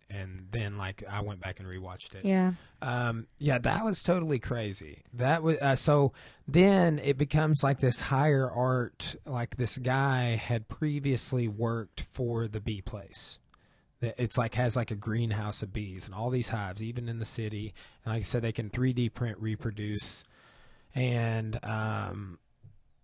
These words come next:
Speaker 1: he, like, basically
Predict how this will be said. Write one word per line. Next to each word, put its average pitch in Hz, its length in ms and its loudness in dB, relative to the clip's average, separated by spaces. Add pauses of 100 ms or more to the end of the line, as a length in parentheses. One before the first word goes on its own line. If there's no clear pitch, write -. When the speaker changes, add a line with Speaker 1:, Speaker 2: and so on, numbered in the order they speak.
(1300)
Speaker 1:
he, 139 320 4
like, 120 240 2
basically 131 800 2